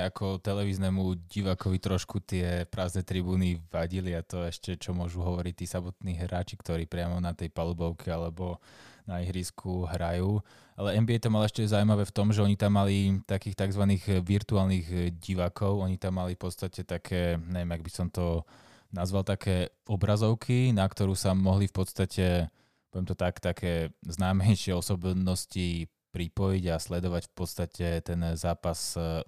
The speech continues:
online. Neviem, ako tam mali kapacitu, ale videl som tam naozaj rôzne osobnosti, či už športové, alebo nešportové, od, eh, Rihany cez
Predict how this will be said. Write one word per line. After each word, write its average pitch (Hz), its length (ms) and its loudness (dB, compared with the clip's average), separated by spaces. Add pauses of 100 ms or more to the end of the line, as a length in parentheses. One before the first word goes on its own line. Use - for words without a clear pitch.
(120)
online. 92 640 2
Neviem, 90 320 2
ako 87 240 -4
tam 90 320 0
mali 87 320 -4 (180)
kapacitu, 90 640 -6
ale 87 400 -4 (260)
videl 92 300 -4
som 95 100 -2
tam 87 160 -2
naozaj 85 480 -2
rôzne 87 380 -2
osobnosti, 87 480 -6
či - 160 -8
už - 100 -8
športové, 87 400 -4
alebo 85 320 -2
nešportové, 85 800 -6
od, 80 180 -8 (120)
eh, 80 180 -8 (540)
Rihany 92 400 0
cez - 400 -6